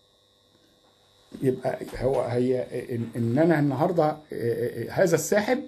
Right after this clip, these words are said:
هو أساس الكمبيالة، هو ال-، ال-، اللي قام بتحرير الكمبيالة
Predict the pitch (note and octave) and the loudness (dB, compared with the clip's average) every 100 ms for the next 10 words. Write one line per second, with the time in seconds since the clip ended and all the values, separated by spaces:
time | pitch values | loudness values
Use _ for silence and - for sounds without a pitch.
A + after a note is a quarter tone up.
0 | - - _ _ - D3+ D#3+ C#3+ A#3 A#3 | -12 -20 _ _ 6 6 6 6 6 6
1 | - - - B2 A#2 G#2 F#2+ _ _ _ | 2 -8 -6 -4 -4 -6 -10 _ _ _
2 | _ _ _ - D#3 F3+ E3 E3 D#3 C3+ | _ _ _ -2 4 6 6 4 -2 2
3 | D3 D3+ C3+ C3+ - A3 C#4+ A3 - E3 | 2 0 -2 -2 4 6 8 4 2 0
4 | - G#3 C4 A#3+ F3 D3 C3+ A#2+ A2 G2 | -2 2 2 2 0 -4 -6 -4 -6 -8